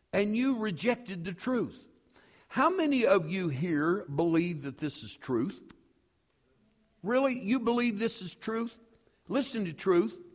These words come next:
Jesus dies on the cross. And he dies on the cross for your sin and my sin. And our transgressions.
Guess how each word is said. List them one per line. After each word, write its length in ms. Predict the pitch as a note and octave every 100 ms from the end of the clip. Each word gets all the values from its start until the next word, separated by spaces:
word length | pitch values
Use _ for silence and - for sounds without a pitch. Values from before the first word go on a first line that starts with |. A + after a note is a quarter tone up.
| _ _ _ _ _ _ _ _ _ _ _ _ _ _ _ _ _ _ _ - D3
Jesus 840 | B2+ D4+ D#4 E3 C#3 C3+ E3+ - - _ _ C#3
dies 440 | B2+ G#3 B3 C4 G3
on 200 | A#3+ A#3
the 80 | A#3
cross. 640 | - D3 F#2 C2+ - - _ _ _ _ _ _ _ _ _ _ _ _ _ _ _ _ _ _ _ _ -
And 220 | F3 F#3
he 160 | F#3 C4+
dies 460 | B3+ A3+ G#3 F#3+ -
on 200 | B3 B3+
the 80 |
cross 520 | B3+ - F3+ E3 F3 - -
for 280 | - F3+ E3
your 300 | F3 G#3 A3
sin 560 | - F3+ A#2+ A2+ B2 -
and 160 | B2+ C#3+
my 180 | D#3
sin. 420 | C#3 - A2+ F2 D2 _ _ _ _ _ _ _ _ _ _ _ _ _ -
And 220 | E3 G3+
our 160 | G3 G#3
transgressions. 1040 | - G3 G3 C#3+ F#3+ F#3+ - G2 D2